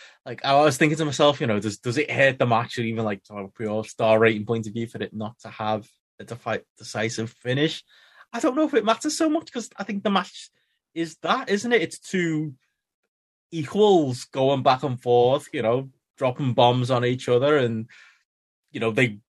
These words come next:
leave the match kind of as equals, so I suppose you don't have that satisfying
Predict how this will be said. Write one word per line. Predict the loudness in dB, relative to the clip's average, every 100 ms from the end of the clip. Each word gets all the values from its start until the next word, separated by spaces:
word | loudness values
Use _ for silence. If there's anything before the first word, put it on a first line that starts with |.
| _ -8
leave | -6 -2 0
the | 2
match | 2 0 0
kind | 2 2
of | 2
as | 0 -2
equals, | -4 -2 -2 -2
so | -2 -2
I |
suppose | -2 -2 -2 -2
you |
don't | -2 0
have | 2 0
that | 0 -2
satisfying | -2 -2 -2 -6 -2 2 4 2 0 -4